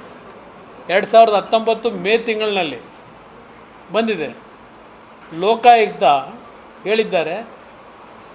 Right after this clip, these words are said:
ಲೋಕಾಯುಕ್ತ ಸಿದ್ದರಾಮಯ್ಯ ವಿರುದ್ಧ ಐವತ್ತು ಪ್ರಕರಣ ಬಾಕಿ,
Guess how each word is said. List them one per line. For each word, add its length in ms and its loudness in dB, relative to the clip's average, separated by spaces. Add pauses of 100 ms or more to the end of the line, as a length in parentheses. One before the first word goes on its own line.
ಲೋಕಾಯುಕ್ತ 540 2 (360)
ಸಿದ್ದರಾಮಯ್ಯ 640 2
ವಿರುದ್ಧ 280 -2 (100)
ಐವತ್ತು 500 0
ಪ್ರಕರಣ 520 2
ಬಾಕಿ, 420 2